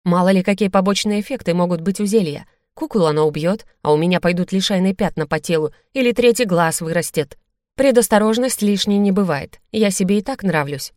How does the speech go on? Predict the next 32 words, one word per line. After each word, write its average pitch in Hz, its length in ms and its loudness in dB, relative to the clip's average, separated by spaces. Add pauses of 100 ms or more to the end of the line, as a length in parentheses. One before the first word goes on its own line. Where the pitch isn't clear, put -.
безо 190 240 0
всяких 226 400 -6
магических 170 640 -4
улучшений". 156 560 -8 (400)
"Не 262 180 0
только 240 320 2
себе". 214 360 -2 (640)
Бернар 170 400 0
опять 175 320 -2
принял 160 400 -2
игривый 160 440 -6
тон. 139 260 -4 (400)
Но 277 80 -6
я 330 120 -2
лишь 277 220 -2
рассмеялась 196 720 0
и 147 60 -4
выставила 196 420 -2
его 160 220 0
из 143 80 -8
своей 151 280 -2
комнаты. 143 580 -4 (280)
Зельем 185 480 0
он 135 100 -4
закончил, 156 540 -2
всё, 180 220 -4
что 160 160 -4
нужно, 196 280 -2
мы 151 120 -4
обсудили, 143 560 -6 (200)
а 156 140 -2
значит, 180 500 -2